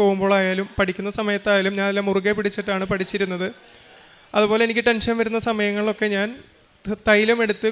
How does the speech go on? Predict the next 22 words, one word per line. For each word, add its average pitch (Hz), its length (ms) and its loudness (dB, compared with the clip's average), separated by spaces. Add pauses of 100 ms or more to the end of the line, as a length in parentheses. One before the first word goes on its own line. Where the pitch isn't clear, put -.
കുരിശ്, 208 420 -2
കൈകളിലും 208 520 -2 (560)
നെറ്റിയിലും 220 440 0
കുരിശ് 220 300 0
വരച്ചുകൊണ്ടാണ് 214 680 0 (400)
ഞാൻ 196 100 2 (120)
പഠിക്കാനും 196 520 0
ഒക്കെ 214 180 -4
ഇരുന്നത്. 190 320 -2 (960)
പിന്നെ 208 200 4
എൻ്റെ 226 180 0
പ്രേക്ഷിത 220 380 2
പ്രവർത്തനങ്ങൾ 233 440 0
എന്ന് 240 140 0
പറയുന്നത് 220 380 0
ഞാൻ 214 140 -2
തൃശ്ശൂ-, - 260 -4 (120)
തൃശ്ശൂർ 220 380 2 (160)
ജില്ലാ 208 260 4
ആശുപത്രിയിൽ 202 500 0 (340)
അവിടെ 196 180 2 (220)
ഉച്ചഭക്ഷണം 208 520 -2